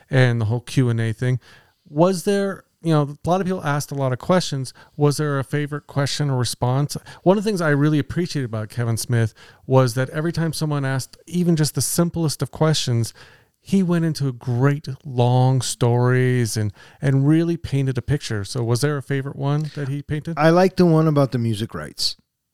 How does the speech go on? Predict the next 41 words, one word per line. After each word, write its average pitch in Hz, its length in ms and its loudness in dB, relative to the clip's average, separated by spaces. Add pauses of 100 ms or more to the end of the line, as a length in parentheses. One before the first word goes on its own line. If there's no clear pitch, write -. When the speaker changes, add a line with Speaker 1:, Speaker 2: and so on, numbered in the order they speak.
Speaker 2:
uh, 104 340 -8
'cause 104 180 -6
he 110 80 -6
talks 123 280 -2
about, 117 540 -2
you 113 140 -6
know, 104 260 -6
using, 107 760 -6 (480)
uh, 104 220 -8
Landslide 123 880 -4 (180)
for 110 920 -6 (100)
a 110 120 -12
Jersey 123 340 -2
Girl, 127 480 0
and 113 180 -6
then 110 120 -6
he 110 160 -8 (160)
talks 110 260 -8
about 95 220 -10
using 87 280 -16
Tusk, 139 480 -2
and 110 140 -4
then 107 140 -6
that 107 180 -6
all 110 220 -8
stemmed 113 420 -6
from 98 220 -10
the 90 80 -14
Pearl 139 300 0
Jam 131 260 -2
conversation, 131 840 -4 (320)
and 120 140 -2
it 120 40 0
was 110 140 -2
just 107 200 -6
a 85 60 -8
round 120 360 -4
and 113 120 -6
a 113 40 -6
roundabout 113 640 -6
story. 123 580 0